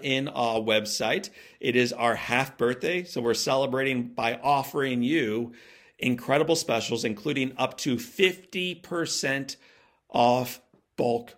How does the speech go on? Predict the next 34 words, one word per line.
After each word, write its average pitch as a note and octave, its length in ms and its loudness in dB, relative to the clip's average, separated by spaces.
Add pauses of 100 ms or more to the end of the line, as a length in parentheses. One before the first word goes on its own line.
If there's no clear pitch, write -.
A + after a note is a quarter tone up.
orders. - 580 0 (540)
Man, D#4+ 320 -6
we're - 160 -8
gonna G4 200 -2
celebrate C3 500 0
this A2+ 160 -2
holiday A2+ 360 2
together. G2+ 520 -2 (320)
So - 140 -6
go D#3 100 4
to C#3 100 4
read D3+ 540 0
in A#2+ 240 0
awe A#2 220 2
dot G#2+ 520 -4
com, D#3 500 -4
read A#2+ 220 0
in A2 140 0
awe A2 140 4
dot G#2 280 0
com. F#2 400 -6 (260)
Twenty C#3 260 2
twenty C3 340 -2
has A#2 360 0
indeed A#2 760 -4 (120)
been G#2+ 220 2
rough, G#2 480 -4 (420)
no - 200 -2
doubt G2 220 -2
about D#2 280 -14
it. E2+ 160 -16 (640)
But C#3 140 -2
the A3 80 -6
foundation A2+ 960 -2